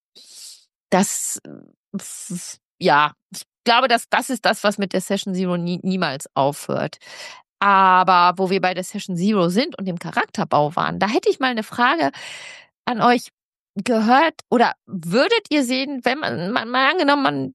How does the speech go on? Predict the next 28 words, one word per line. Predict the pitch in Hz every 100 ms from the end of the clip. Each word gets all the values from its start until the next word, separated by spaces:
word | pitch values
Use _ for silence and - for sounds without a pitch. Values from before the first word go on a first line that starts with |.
| _
die | 294
Dinge, | 277 311 262
die |
wir | 240
jetzt | 226 -
alle | 226 -
angesprochen | 208 185 - - 165 - 165 156
haben. | 175 170 - 139
Wir | 180
haben | 294 302
die | 208
Session | - 202 175
Zero | 170 151 139
gemacht, | - 370 427 -
wir | 254
haben | 233 220 214
die | 202 214
für | -
uns | 202 262 -
relevanten | 202 190 175 185
Dinge | 180 170
besprochen, | 156 - 240 233
ob | -
das | - 180
jetzt | - -
alle | 185 196
oder | 165 151
nur | 160 71 69 - -